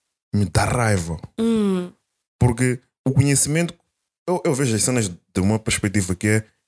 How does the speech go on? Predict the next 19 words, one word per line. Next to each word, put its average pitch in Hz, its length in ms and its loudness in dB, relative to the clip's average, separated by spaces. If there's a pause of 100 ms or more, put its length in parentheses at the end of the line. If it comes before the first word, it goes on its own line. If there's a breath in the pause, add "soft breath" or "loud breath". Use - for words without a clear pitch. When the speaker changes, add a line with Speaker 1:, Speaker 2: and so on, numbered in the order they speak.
(180)
Speaker 1:
tu 139 100 -2
tens 139 200 0
a 107 40 2
oportunidade 104 380 -2
de 104 60 0
aprender 104 340 0
de 92 120 -4
qualquer 117 340 -2
pessoa 107 540 -2 (140)
com 101 160 0
quem 113 160 0
tu 113 260 0
interages. 98 680 -2 (1300)
Qualquer 110 320 0
pessoa 117 300 -2
mesmo 107 200 2
vais 101 180 0
aprender 95 440 0
algo. 87 340 -2